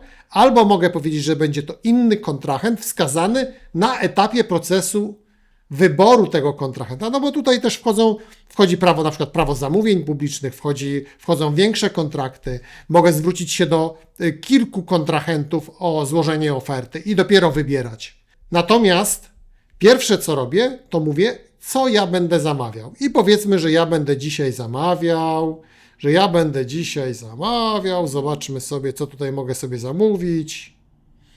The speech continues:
Mhm, mhm, mhm. Albo niech będzie ten czynsz w ilości jeden, w cenie jednostkowej dwa tysiące. Ja w tym momencie definiuję, abym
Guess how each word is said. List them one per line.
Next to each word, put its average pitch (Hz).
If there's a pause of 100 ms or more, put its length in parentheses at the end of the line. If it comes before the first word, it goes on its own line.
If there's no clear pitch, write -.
(140)
Mhm, 190
mhm, 135
mhm. 139 (360)
Albo 214
niech 147
będzie 160
ten 143
czynsz - (840)
w 139
ilości 160 (300)
jeden, 214 (1500)
w -
cenie 180
jednostkowej 131
dwa 160
tysiące. 202 (240)
Ja 196
w 233
tym 247
momencie 196
definiuję, 165
abym 180